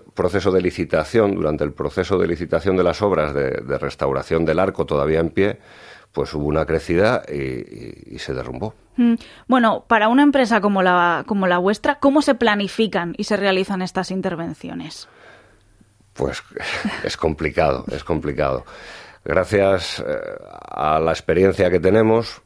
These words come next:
Speaker 1: al equipo técnico que tenemos, porque aquí, eh, la arquitecta Carmen Molina, eh, eh, personal de Trixa,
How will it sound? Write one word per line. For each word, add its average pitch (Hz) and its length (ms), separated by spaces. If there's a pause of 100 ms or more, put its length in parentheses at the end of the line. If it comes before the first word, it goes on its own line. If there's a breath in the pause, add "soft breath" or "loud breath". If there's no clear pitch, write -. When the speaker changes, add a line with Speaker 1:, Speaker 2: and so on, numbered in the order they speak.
Speaker 1:
al 76 200
equipo 87 340
técnico 92 420
que 78 80
tenemos, 98 400
porque 73 300
aquí, 73 220 (200)
eh, 73 400
la 73 160
arquitecta 76 480
Carmen 76 300
Molina, 76 500 (640)
eh, 57 140 (240)
eh, 64 540 (480)
personal 78 400
de 73 100
Trixa, 82 640